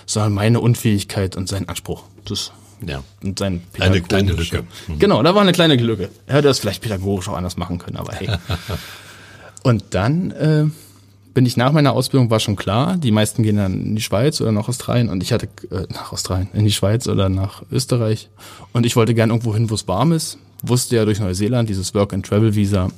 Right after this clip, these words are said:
Speaker 1: und hab mich dann dafür entschieden, nach Australien zu gehen.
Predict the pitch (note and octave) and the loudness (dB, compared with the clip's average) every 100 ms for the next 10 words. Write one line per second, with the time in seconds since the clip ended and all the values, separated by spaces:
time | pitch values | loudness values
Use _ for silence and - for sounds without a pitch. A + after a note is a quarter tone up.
0 | - G2+ G#2 - - F#2 F#2 F#2 E2+ E2+ | -8 -8 -6 -6 -4 -2 0 0 -2 -4
1 | - F2+ F2+ F2 - - - F#2 F2+ - | -2 -2 -2 -2 -10 -8 -4 -4 -6 -4
2 | F2 E2+ F2+ E2+ F2+ | -2 -2 -4 -6 -8